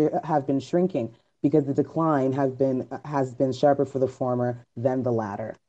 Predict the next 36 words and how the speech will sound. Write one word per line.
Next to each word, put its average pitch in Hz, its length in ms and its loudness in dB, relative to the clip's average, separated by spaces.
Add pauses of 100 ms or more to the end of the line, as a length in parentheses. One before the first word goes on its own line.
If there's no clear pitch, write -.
(1040)
So 202 140 4
we're 202 220 6
seeing 214 340 0
even 175 300 0
statistically 156 1000 -4
that 135 360 0 (600)
we 165 320 0
are 156 240 4
drawing 151 420 2
away 143 200 0
from 143 160 -6
the 131 60 -2
church. 143 260 -2
And 147 80 -4
I 165 220 0
honestly 214 340 0
feel 185 120 -2
like 170 120 4
it's 156 120 2
always 143 240 2
been 165 200 2
this 135 220 -4
way, 95 260 -8 (320)
but 160 160 4
it 151 140 -4
wasn't 156 300 0
socially 160 440 2
acceptable 151 580 -2
for 156 240 -8
us 165 180 -4
to 202 180 -2
step 170 240 0
away 123 200 0
from 123 160 -8
the 110 80 -8
church. - 280 -10